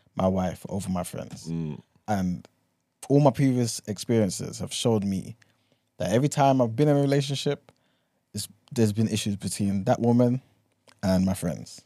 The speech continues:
Speaker 2: Mm.
Speaker 1: And long term, I don't want that, especially if I'm marrying this woman. I've got kids with this woman.
Speaker 2: And what he said, even though it might not necessarily work like that, like, in an ideal world, in his, in his brain, what he's saying is, like, my f-, female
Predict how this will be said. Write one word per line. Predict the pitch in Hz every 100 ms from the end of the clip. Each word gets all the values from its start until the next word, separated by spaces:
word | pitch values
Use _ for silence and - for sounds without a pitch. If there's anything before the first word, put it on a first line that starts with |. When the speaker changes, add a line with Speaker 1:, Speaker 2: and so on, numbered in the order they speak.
| _ _ _ - 90
Speaker 2:
Mm. | 92 90 87 87
Speaker 1:
And | 104
long | 123 123
term, | 127 110
I | -
don't | 101 98
want | 92
that, | 80 -
especially | - 131 117 107
if | 95
I'm | 101 101
marrying | 113 107 104
this | 95 95
woman. | 92 87 71 - _ -
I've | 104
got | 95 -
kids | - 135 104
with | 101
this | 98
woman. | 104 92 80 - _ _
Speaker 2:
And | 101 101 107
what | 135
he | 139
said, | 131 139 120 90 -
even | 135 131
though | 127
it | 123
might | 120 120
not | 107
necessarily | 110 - 104 101
work | 98 113 113
like | - 82
that, | 85 -
like, | 76
in | - 107
an | 107
ideal | 107 101 87 101 95
world, | 85 78
in | 82
his, | 92 98 82 -
in | 87
his | 92 98
brain, | 87 82 82
what | 80
he's | 90
saying | - 82 80
is, | 78 71
like, | 78 76 - - _ _ _ -
my | 76 95 101 98
f-, | 85 - - _ _ _
female | 107 98 90 87